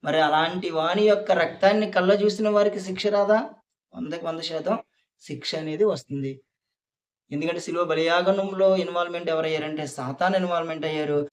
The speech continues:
సాతాన్ అనేవాడు ఈ దేంట్లో అయితే ప్రమేయం ఉందో, దేంట్లో అయితే పాలి భాగస్థులు అవుతున్నాడో సాతాన్ అనేవాడు, ఏ కార్యక్రమంలో అయితే పాలి భాగస్థులు అవుతున్నాడో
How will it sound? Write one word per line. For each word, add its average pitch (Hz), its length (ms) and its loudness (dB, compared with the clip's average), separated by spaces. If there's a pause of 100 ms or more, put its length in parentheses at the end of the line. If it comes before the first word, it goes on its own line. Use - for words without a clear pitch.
సాతాన్ 151 420 2
అనేవాడు 156 840 0 (160)
ఈ 143 140 -6
దేంట్లో 185 440 4
అయితే 202 220 8
ప్రమేయం 170 480 2
ఉందో, 151 540 2 (640)
దేంట్లో 190 360 4
అయితే 202 540 6 (420)
పాలి 165 240 6
భాగస్థులు 175 460 4
అవుతున్నాడో 180 380 2
సాతాన్ 151 340 0
అనేవాడు, 156 320 -2
ఏ 165 220 -2
కార్యక్రమంలో 185 520 2
అయితే 196 140 0
పాలి 180 240 0
భాగస్థులు 170 460 0
అవుతున్నాడో 160 480 0